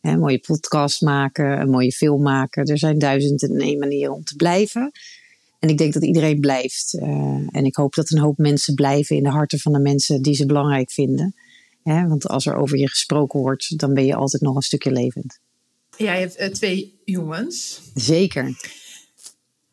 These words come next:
Speaker 2: En dat is natuurlijk ook, hè, het, als we het ondernemerschap en daar de, het moederschap naast gaan leggen.
Speaker 1: Ja.
Speaker 2: Want ik, ik denk dat dat de afgelopen jaren ook een interessante reis is geweest.
Speaker 1: Dat is het.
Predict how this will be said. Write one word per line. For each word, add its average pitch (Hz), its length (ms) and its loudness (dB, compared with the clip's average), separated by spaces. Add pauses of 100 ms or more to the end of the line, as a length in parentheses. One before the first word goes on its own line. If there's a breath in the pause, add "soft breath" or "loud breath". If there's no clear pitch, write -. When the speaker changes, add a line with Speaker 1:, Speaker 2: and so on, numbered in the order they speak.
(100)
Speaker 2:
En 202 360 -2
dat 214 220 0
is 220 100 0
natuurlijk 170 320 0
ook, 226 240 0
hè, 190 140 0
het, - 280 -4
als 175 160 -4
we 180 80 -2
het 180 180 -4
ondernemerschap 185 800 2
en 175 160 0
daar 165 200 2
de, 160 60 -2
het 165 260 -2
moederschap 175 800 2
naast 156 320 -4
gaan 165 200 -2
leggen. 156 520 -2 (140)
Speaker 1:
Ja. 156 100 -2
Speaker 2:
Want 170 120 2
ik, 185 100 -2
ik 175 140 -4
denk 175 180 0
dat 175 120 0
dat 220 140 -2
de - 120 -6
afgelopen 165 460 -4
jaren 160 300 0
ook 285 120 -8
een 202 140 0
interessante 165 540 -2
reis 127 260 -2
is 151 120 -8
geweest. - 560 -10 (340)
Speaker 1:
Dat 160 260 0
is 143 160 0
het. - 300 -6